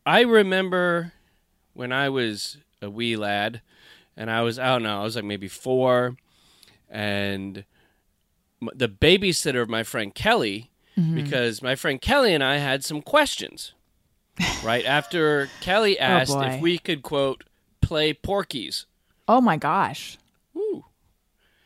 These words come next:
Speaker 1: I had never seen Porky's, so I did not know how to play Porky's.
Speaker 2: And I've still
Speaker 1: But
Speaker 2: never seen it.
Speaker 1: No, no. Um, I, I, it seems like something that hasn't aged well, but
Speaker 2: Mm-hmm.
Speaker 1: I,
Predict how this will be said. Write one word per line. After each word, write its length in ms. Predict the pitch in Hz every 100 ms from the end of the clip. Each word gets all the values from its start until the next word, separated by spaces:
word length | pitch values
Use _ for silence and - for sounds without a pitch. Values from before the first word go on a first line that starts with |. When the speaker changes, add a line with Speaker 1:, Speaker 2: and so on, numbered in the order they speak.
| _ _ _ _ _ _ _ -
Speaker 1:
I 160 | - 220
had 120 | 180
never 180 | 151 151
seen 280 | 160 190 233
Porky's, 440 | 156 127 131 143
so 100 | -
I 80 | 147
did 160 | 156 151
not 160 | 151
know 140 | 139 147
how 80 | 143
to 80 |
play 220 | 135 190 175
Porky's. 540 | - 110 - 123 - _ _ _ _ _ _ _ 202
Speaker 2:
And 120 | 240
I've 120 | 453
still 280 | - - 508
Speaker 1:
But 40 |
Speaker 2:
never 220 | 240 143
seen 300 | 135 - 123
it. 140 | 95 82 _ _ _ _ - - _ _
Speaker 1:
No, 380 | 190 294 233 71 -
no. 360 | 190 175 98 -
Um, 480 | 156 151 151 147 151 -
I, 60 | 160 -
I, 180 | 151 -
it 180 | 160 160
seems 240 | - 196 165
like 140 | 147
something 240 | - 143 127
that 40 | 117
hasn't 280 | 117 110 101
aged 240 | 104 95
well, 220 | 92 71
but 160 | 101 107 _ _ 170
Speaker 2:
Mm-hmm. 340 | 156 143 123 143 _ - - _ -
Speaker 1:
I, 440 | 123 120 113 104